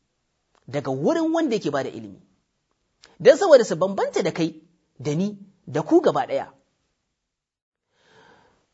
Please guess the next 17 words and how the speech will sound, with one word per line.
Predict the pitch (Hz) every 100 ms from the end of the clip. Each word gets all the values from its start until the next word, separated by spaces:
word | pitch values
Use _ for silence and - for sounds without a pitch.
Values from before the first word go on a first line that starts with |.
| _ -
To, | 320 269 - - _ _ _ _ _ -
dalili | 180 330 494 381
na | 311
uku | 277 - 135 - -
wanda | 311 294
za | 262
mu | 240
iya | 185
kawowa | 226 196 175 180
shi | - 269
ne | 254
wanda | 214
suke | 208 196
ce | 196
ma | 175 180 - _ _ _ 151
dalili | 170 247 262 220
talfiƙi. | - 151 - 151 180 147